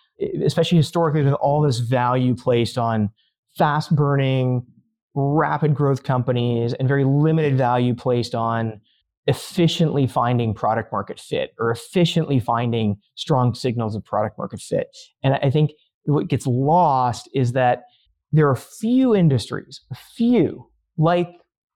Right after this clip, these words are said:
Airbnb, Uber, Facebook, <laughs> like, a few where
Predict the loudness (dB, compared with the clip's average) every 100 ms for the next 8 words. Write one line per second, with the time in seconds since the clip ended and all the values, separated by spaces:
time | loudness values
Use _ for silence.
0 | 0 2 4 4 4 4 4 4 2 0
1 | -4 0 4 4 4 2 0 -4 _ _
2 | -2 2 2 0 -2 -2 -4 -10 -6 -2
3 | 0 2 2 0 0 0 -2 -2 0 2
4 | 2 2 0 -2 0 0 2 0 -2